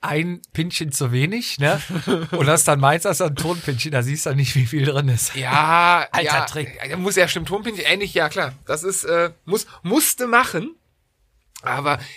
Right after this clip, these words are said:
Speaker 2: jetzt sind wir vom Saufen, von Weihnachten, irgendwann dann, bei uns ist mein Vater hat am siebenundzwanzigsten Dezember Geburtstag, bei uns im Hause auch der dritte Weihnachtstag genannt.
Speaker 1: Ja.
Speaker 2: Äh, also sprich, bei uns geht der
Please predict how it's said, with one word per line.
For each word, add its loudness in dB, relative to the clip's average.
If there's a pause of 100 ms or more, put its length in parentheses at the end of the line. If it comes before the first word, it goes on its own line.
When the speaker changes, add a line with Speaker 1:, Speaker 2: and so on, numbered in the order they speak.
Speaker 2:
jetzt -2
sind -2
wir 4
vom -2
Saufen, 2
von -2
Weihnachten, 0 (360)
irgendwann 2
dann, 6 (160)
bei 0
uns 0
ist -4
mein 2
Vater 2
hat -2
am 0
siebenundzwanzigsten -6
Dezember -2
Geburtstag, 0
bei 2
uns -2
im -4
Hause 4
auch 0
der 2
dritte 2
Weihnachtstag -2
genannt. -4
Speaker 1:
Ja. 0
Speaker 2:
Äh, 6
also 2
sprich, -2
bei 0
uns -2
geht -2
der 4